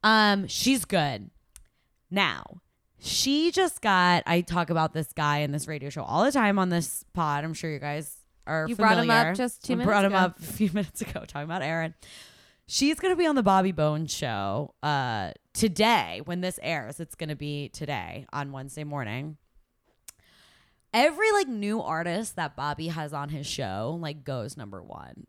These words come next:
Speaker 1: or at least, like, sells a bunch, like, at least, like, gets in the top, like, the top forty charts on the country charts. So for me, I'm like, "What the actual ultimate revenge that this girl gets to, like, go on the Bobby Bones show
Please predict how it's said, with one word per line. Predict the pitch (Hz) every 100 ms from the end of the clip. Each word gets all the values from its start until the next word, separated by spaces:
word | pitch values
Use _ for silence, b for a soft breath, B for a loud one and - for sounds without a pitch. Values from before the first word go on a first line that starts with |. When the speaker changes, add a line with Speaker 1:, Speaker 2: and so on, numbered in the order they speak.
| _
Speaker 1:
or | 226 226
at | 214 220 214
least, | 208 233 285 - - 262
like, | 226 202 - _ _
sells | - - 202 196 165 - _ _
a | 208
bunch, | 175 151 175 104 69 - 240
like, | 220 214
at | 240
least, | 233 262
like, | 302 175
gets | 196 185 -
in | 190
the | 175
top, | - 160 - _ 165
like, | 165 165 -
the |
top | 165 165 -
forty | 170 147 143
charts | - 82 -
on | 165
the | 147
country | - 101 - 92
charts. | - - _ B B B B -
So | 320 294
for | 294 269
me, | 226 311 381 285
I'm | 202
like, | 214 185
"What | 170 170 180 285 -
the | 349 349 -
actual | 170 185 - 226 226 226 -
ultimate | 180 180 - 233 220 -
revenge | 196 196 156 156 123 71 - - - b b b -
that | 208 -
this | 220 294 -
girl | - 240 226 214
gets | 190 196 -
to, | 220
like, | 196 175 -
go | 180 175
on | 190 220
the | 214
Bobby | 190 185 180 190
Bones | 156 170 165 185
show | - 175 156 156 151 151